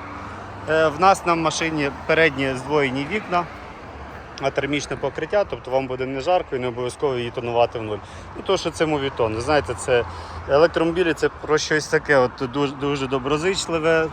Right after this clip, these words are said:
це для людей, які нікого, е, не бояться, в яких своє розуміння приватності, їм не потрібно ні від кого там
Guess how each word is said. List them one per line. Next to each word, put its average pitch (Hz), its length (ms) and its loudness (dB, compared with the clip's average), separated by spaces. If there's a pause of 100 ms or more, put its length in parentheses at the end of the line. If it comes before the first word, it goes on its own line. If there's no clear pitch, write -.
це 123 80 -6
для 120 160 -4
людей, 127 240 0
які 131 200 -4
нікого, 127 600 0 (1120)
е, 127 180 4
не 139 140 2
бояться, 160 680 0 (600)
в 131 60 -4
яких 160 360 -2
своє 170 420 0
розуміння 139 500 2
приватності, 180 680 2
їм 135 160 0
не 139 80 0
потрібно 151 480 -2
ні 135 160 0
від 123 140 -6
кого 139 340 -4
там 110 240 -4